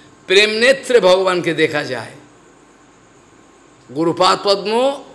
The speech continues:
এ দস্যু, উনি তো কাউকে দীক্ষা দিতে চায়নি জোর করে, সব করে। তিনি হেসে হেসে বলতেন,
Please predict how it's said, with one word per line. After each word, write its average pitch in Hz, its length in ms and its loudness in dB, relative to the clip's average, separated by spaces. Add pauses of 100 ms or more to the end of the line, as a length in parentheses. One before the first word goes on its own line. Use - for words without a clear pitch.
(400)
এ 170 140 -2
দস্যু, 254 720 2 (580)
উনি 180 200 -2
তো 202 140 0
কাউকে 190 320 2
দীক্ষা 196 260 -2
দিতে 214 220 -6
চায়নি 240 340 0
জোর 208 220 6
করে, 208 320 -2 (360)
সব - 100 -6 (100)
করে। 160 120 -16 (840)
তিনি 226 180 -4
হেসে 185 320 2
হেসে 214 200 2
বলতেন, 180 460 0